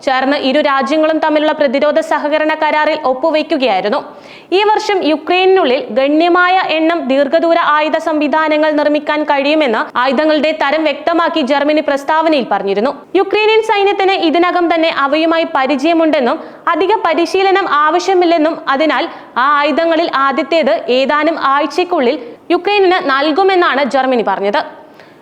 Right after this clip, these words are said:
വ്യോമ പ്രതിരോധ സംവിധാനങ്ങൾ, ചെറിയ ആയുധങ്ങൾ, മെഡിക്കൽ ഉപകരണങ്ങൾ എന്നിവയുൾപ്പെടെയുള്ള ജർമ്മൻ വെടിക്കോപ്പുകളുടെ വിതരണത്തിനും അഞ്ച് ബില്യൺ യൂറോ ചെലവാകുമെന്ന് മന്ത്രാലയം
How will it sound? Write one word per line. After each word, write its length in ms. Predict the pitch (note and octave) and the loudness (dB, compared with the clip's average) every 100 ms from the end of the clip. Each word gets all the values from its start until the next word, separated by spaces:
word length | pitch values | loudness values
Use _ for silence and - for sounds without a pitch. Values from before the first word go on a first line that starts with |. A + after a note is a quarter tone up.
| - | -4
വ്യോമ 360 | D#4+ F#4+ G#4+ A#4 | 0 2 2 0
പ്രതിരോധ 420 | G4+ F4 F#4+ G4 | 0 0 0 0
സംവിധാനങ്ങൾ, 760 | G4+ F4+ D#4+ D#4+ E4+ E4 D#4+ D#4+ | 0 0 0 0 0 0 0 0
ചെറിയ 440 | E4 D4+ D4 E4+ E4+ | 0 0 2 2 2
ആയുധങ്ങൾ, 640 | D4 D4 C#4+ D#4 B3 C#4 A#3 | 2 0 0 0 0 -2 -2
മെഡിക്കൽ 440 | B3 B3+ C4+ D4+ | -2 0 -2 -2
ഉപകരണങ്ങൾ 640 | C#4+ C#4+ C#4+ D4+ D4+ D4+ - | 0 0 0 0 0 0 0
എന്നിവയുൾപ്പെടെയുള്ള 1120 | C4+ C4+ D4 D4 C#4 C#4 D#4 D#4+ B3 A#3 - - - A#3 | 0 0 2 2 0 0 0 2 2 0 -2 -10 -8 -2
ജർമ്മൻ 420 | D#4+ E4+ F4+ C#4 | 0 0 0 0
വെടിക്കോപ്പുകളുടെ 800 | D4 D#4 F4 F4+ F4+ F4+ F4 E4+ | 0 -2 -2 -2 0 0 0 0
വിതരണത്തിനും 720 | D4 B3+ E4 F4 E4+ B3 D4 - - | 0 0 0 0 0 -2 -4 -10 -6
അഞ്ച് 280 | A#3+ C4 D#4+ | -2 0 0
ബില്യൺ 320 | C4 D4 D#4+ C#4+ | 0 0 2 2
യൂറോ 300 | C#4 D4 D#4 | 2 2 0
ചെലവാകുമെന്ന് 760 | D4+ C4+ C#4+ D4+ D#4+ D#4+ A#3+ | 0 0 0 0 2 2 0
മന്ത്രാലയം 600 | C4+ A#3+ A#3 B3+ B3 B3 | -2 -2 -2 0 0 0